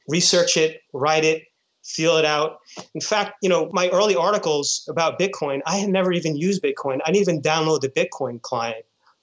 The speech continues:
Um, that, that article, Users Bitcoin Seized by D E A, for Let's Talk Bitcoin, that was the first blog post on Let's Talk Bitcoin,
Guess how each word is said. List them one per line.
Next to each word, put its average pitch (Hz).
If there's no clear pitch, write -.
Um, 135
that, 160
that 160
article, 175
Users 160
Bitcoin 170
Seized 165
by 147
D 151
E 160
A, 170
for 135
Let's 143
Talk 131
Bitcoin, 151
that 131
was 127
the 135
first -
blog 143
post 127
on 123
Let's 127
Talk 123
Bitcoin, 123